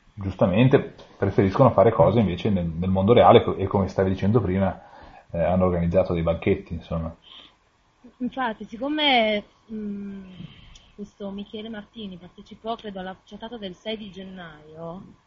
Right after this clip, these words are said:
Speaker 2: e credo che sia correttamente iscritto a questo blog. E
Speaker 1: Ah, sì?
Speaker 2: c'è un qualche modo per contattarlo, mettersi in contatto con lui? Cioè, io pensavo fosse un'idea carina, eh,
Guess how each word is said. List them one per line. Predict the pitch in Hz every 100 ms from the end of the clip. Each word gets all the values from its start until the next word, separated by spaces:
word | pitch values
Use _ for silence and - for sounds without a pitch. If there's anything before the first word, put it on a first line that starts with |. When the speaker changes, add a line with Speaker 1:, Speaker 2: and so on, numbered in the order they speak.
| _ _ _
Speaker 2:
e | -
credo | - 214 208
che | 214
sia | - 214 190 185 180 175 170 170 170
correttamente | - 196 - 208 220 240 233
iscritto | - 208 208
a | 208
questo | 208 - 202
blog. | 202 175 147 175 170 175 233 - _ _ _ _ _ _ _ _ _ _ _ _ -
E | 196 190 180 180 180 175 170 170 170
Speaker 1:
Ah, |
sì? | - 107
Speaker 2:
c'è | 101 247
un | 247
qualche | 262 254 262
modo | 277 285
per | - 233 -
contattarlo, | 247 240 254 - - 247 247 247 254 254
mettersi | 240 - 240 247
in |
contatto | 233 233 233
con | 240 240
lui? | 254 202
Cioè, | 214
io | 240
pensavo | 220 202 202
fosse | 220 _
un'idea | 214 208 226
carina, | 214 202 208 208 208 208 208 - 180 170 160
eh, | -